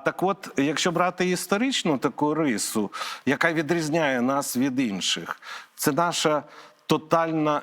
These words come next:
і, знаєте, така стовідсоткова толерантність до всього. Нема в світі більш толі-, толерантної нації до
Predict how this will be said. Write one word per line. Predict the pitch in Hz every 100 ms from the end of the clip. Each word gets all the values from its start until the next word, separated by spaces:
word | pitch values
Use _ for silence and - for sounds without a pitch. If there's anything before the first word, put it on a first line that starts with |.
| -
і, | 135
знаєте, | 117 139 139 131
така | 120 120 - 123
стовідсоткова | - 156 143 143 - 127 - 156 143
толерантність | 117 - 143 147 143 156 151 - 147 131 101
до | 131
всього. | 113 - 113 85 - - - _ _ _ _ - - _
Нема | 127 156 165
в | 127
світі | - 143 131 120
більш | 127 113 -
толі-, | 123 120 - - _ -
толерантної | 127 123 127 123 117 113 117 117
нації | 123 147 135 - 113
до | 95 120 113